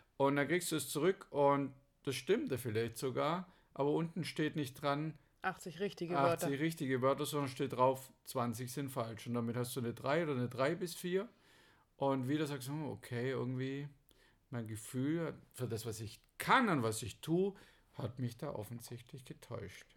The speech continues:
Speaker 2: Und es ist ja schließlich und endlich so, dass wir als Kinder natürlich von unseren Eltern geprägt werden, weil das sind unsere Götter, das sind die, die alles wissen.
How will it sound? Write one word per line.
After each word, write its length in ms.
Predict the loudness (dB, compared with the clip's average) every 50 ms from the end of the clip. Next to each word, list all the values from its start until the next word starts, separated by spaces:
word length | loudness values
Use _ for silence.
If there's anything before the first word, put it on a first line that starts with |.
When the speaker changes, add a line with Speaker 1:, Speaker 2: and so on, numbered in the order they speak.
| _ _ _ _
Speaker 2:
Und 140 | 2 4 4
es 140 | 4 2 0
ist 120 | 2 4
ja 140 | 6 6 6
schließlich 380 | 4 0 -4 -4 -2 0 0 2
und 120 | 2 2
endlich 320 | 2 0 0 -2 -6 -4
so, 200 | -2 2 2 4
dass 260 | 4 4 2 0 -2 -2
wir 180 | 4 6 6
als 180 | 6 4 2 -2
Kinder 420 | 0 2 4 8 8 8 8 6 2 -4 -20 -20 -20 -20 _ _ _ -2
natürlich 520 | -2 -2 -2 0 2 4 6 6 6 4
von 160 | 2 0 0
unseren 260 | 0 2 2 0 0 2
Eltern 380 | 4 4 4 4 4 2 2
geprägt 500 | 0 -4 -4 0 2 4 4 4 2 2
werden, 220 | 2 4 4 4 4
weil 120 | 4 4
das 160 | 4 2 0
sind 140 | -2 -2 0
unsere 280 | 2 0 0 0 -2 -2
Götter, 380 | 4 4 6 6 8 6 6 6
das 160 | 4 2 0
sind 180 | -4 -6 -6
die, 140 | -6 -8 -6
die 260 | -4 -2 -2 -2 -2 -4 -4 0
alles 400 | 2 6 6 6 6 4 2 0
wissen. 420 | 0 0 0 -2 -4 -6 -8 -8